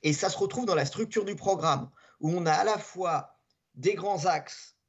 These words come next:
pour chaque thème, des grands axes qui donnent des problématiques,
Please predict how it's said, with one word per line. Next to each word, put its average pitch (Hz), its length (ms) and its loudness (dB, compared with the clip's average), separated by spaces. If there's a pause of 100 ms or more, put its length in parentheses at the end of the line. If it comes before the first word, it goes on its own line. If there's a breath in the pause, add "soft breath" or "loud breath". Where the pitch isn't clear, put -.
(200)
pour 139 140 -12
chaque - 280 -6
thème, 127 320 -6
des 170 140 -4
grands 165 300 -2
axes 151 400 -2 (240 soft breath)
qui 170 100 -10
donnent 160 220 0
des 131 100 -2
problématiques, 160 920 -2